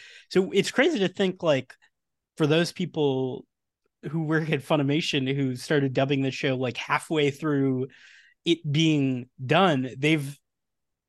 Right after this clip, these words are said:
now they've been around for, like, fifteen years,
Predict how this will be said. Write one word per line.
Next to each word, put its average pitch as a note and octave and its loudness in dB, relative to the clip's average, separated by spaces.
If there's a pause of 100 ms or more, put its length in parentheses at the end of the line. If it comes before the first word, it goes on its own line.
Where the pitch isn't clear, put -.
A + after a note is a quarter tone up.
(140)
now E3+ 2
they've F3 2
been G#3 4
around C#3+ 0
for, C#3+ -6
like, B2+ -6
fifteen C3+ -6
years, - -16